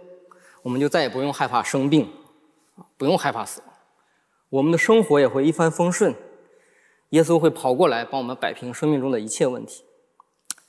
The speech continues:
绝对不是。马可没有这个意思，我觉得耶稣也没有这个意思。马可福音一章十五节：“时候到了，神的国近了，你们应当悔改，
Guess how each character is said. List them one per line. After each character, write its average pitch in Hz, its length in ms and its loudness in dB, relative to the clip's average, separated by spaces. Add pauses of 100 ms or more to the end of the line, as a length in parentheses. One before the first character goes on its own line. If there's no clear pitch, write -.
(1200)
绝 147 160 4
对 190 100 6
不 - 140 -4
是。 - 240 -12 (1700)
马 139 180 4
可 - 160 -2
没 123 100 -2
有 135 120 0
这 151 100 0
个 135 80 2
意 123 100 -2
思， 113 180 -10
我 104 100 -6
觉 107 100 -10
得 113 80 -6
耶 123 100 -4
稣 143 140 -6
也 123 80 -2
没 104 80 -10
有 117 100 -8
这 - 120 -18
个 - 60 -16
意 113 100 -18
思。 - 180 -14 (1040)
马 156 180 2
可 170 80 0
福 - 160 -4
音 139 160 0
一 151 60 0
章 160 180 2
十 - 160 -6
五 135 120 -2
节 - 180 -16 (880)
：“时 - 180 -2
候 220 160 6
到 220 220 4
了， - 880 -4
神 123 240 -4
的 160 80 6
国 120 240 -2
近 190 180 2
了， 104 180 -4 (840)
你 135 80 -2
们 135 180 2
应 180 200 4
当 196 180 2
悔 156 300 2
改， 131 180 0